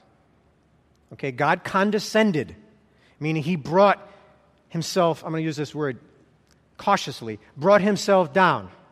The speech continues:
condescended to creatures to reveal what He is like. Okay, we have, we, in our circles, we like to think of natural revelation. God reveals Himself in creation. Amen.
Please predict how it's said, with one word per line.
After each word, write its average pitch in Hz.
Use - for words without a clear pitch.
condescended 196
to 180
creatures 214
to 202
reveal 180
what 160
He 170
is 156
like. 175
Okay, 147
we 147
have, 170
we, 185
in 160
our 165
circles, 185
we 160
like 156
to 156
think 151
of 123
natural 170
revelation. 165
God 151
reveals 151
Himself 170
in 165
creation. 165
Amen. 147